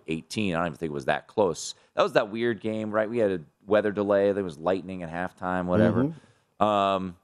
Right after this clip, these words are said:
Speaker 1: I mean, Mahomes against the Steelers, outside of the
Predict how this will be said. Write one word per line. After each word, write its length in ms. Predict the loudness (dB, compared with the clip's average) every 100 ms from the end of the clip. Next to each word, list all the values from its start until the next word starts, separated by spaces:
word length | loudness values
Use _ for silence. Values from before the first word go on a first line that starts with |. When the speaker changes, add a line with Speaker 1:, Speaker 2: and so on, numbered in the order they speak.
| _ _ _ _ _ 0
Speaker 1:
I 40 |
mean, 140 | 2 4
Mahomes 840 | 2 0 0 2 0 -2 -2 -2 0
against 380 | 2 0 -2
the 60 | -2
Steelers, 800 | -2 0 2 4 2 0 -6 -14 _ _ _ _ _ _ _ _ _
outside 540 | -2 0 0 2 2 0
of 140 | 0
the 220 | 0 0